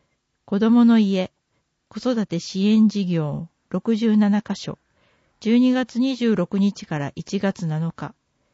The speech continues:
子育てサロン、みずほの弥生、十二月二十七日から一月四日。青少年自立支援センター、フラップ、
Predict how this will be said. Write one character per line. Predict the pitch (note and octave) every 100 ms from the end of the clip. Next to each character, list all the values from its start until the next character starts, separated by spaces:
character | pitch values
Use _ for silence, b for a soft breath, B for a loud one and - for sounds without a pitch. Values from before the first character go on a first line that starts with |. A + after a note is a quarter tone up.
| _ _ _ _ _ _
子 | -
育 | G3+ B3 B3
て | A#3+ A#3+
サ | -
ロ | A#3 E3
ン、 | D3+ D#3 _
み | F3 F3
ず | A3
ほ | G3 G3
の | F#3 F3+ _
弥 | - D#3+ F3 F3 E3
生、 | _ _ _ _ _ _
十 | - A3+
二 | B3+ C4
月 | C4 B3+
二 | A#3+ C4
十 | A3+ F#3
七 | F3+ - G#3
日 | G#3 -
か | G#3 D#3
ら | D3 -
一 | E3+ -
月 | G3 F#3 -
四 | E3 D3+ _
日。 | D3+ - _ _ _ _ _ _ _ _ _ _
青 | B3
少 | B3+ C4+ A#3+
年 | G3 F3
自 | D#3+ F#3
立 | G#3+ -
支 | A3 A3
援 | A#3 A#3+
セ | A3+ A#3+
ン | A3
タ | - D3+ C#3+
ー、 | C3+
フ | -
ラ | F#3
ッ | A3 _
プ、 | - C3+